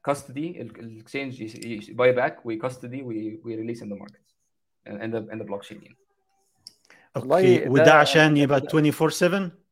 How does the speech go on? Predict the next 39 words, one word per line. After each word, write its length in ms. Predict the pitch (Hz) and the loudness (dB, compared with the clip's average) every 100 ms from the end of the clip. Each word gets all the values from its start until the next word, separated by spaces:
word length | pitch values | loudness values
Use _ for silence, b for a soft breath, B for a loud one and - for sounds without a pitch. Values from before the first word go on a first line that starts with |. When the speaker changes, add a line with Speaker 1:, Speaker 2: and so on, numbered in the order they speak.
| _ _ _ _ _ _ - | _ _ _ _ _ _ -14
Speaker 1:
عشان 220 | 120 147 | -6 0
Speaker 2:
ده 60 | 160 | 2
Speaker 1:
يبقى 120 | 135 | 2
Speaker 2:
الفايدة 280 | 131 139 165 | 0 0 2
بتاعته 220 | 151 170 | 2 2
Speaker 1:
twenty-four 40 | |
seven، 40 | 147 | 2
Speaker 2:
إن 60 | |
هي 100 | 147 | 2
Speaker 1:
مش 60 | 131 | 0
بس 140 | 143 | -2
كده، 340 | - - - _ _ _ _ - | -2 -4 -6 _ _ _ _ -12
مش 120 | 131 | -2
بس 180 | 156 180 | -2 -2
twenty-four 320 | 151 139 135 | -4 -6 -8
seven، 40 | 147 | -8
ده، 440 | 120 117 151 139 | -4 0 0 0
ده 240 | 135 135 | 0 -2
side 320 | 120 143 117 123 | -2 -4 -4 -6
effect 220 | 127 - | -8 -10
كده. 220 | 101 - _ _ _ 110 | -14 -16 _ _ _ -10
ال 80 | 110 | -4
side 200 | 165 165 | -2 -2
effect 40 | |
الكبيرة 680 | 175 - 123 123 175 185 202 b b 110 | -6 -10 -8 -2 0 -2 -4 b b -6
إن 80 | 135 | -2
أنت 460 | 165 170 - - - _ _ | 2 2 2 -8 -20 _ _
جزء 300 | 120 156 180 | -2 0 0
كبير 260 | 135 127 165 | -6 -4 -2
قوي 140 | 151 | -2
من 140 | 156 120 | -4 -6
الكوست 340 | 110 151 151 | -6 -8 -8
اللي 80 | 127 | -10
أنت 100 | 131 | -10
بتدفعه 540 | 127 - 135 139 95 | -14 -6 -2 0 -2
as 40 | 110 | -4
a، 320 | 110 101 - | -6 -6 -8
as 80 | 110 | -6
a، 200 | 107 | -6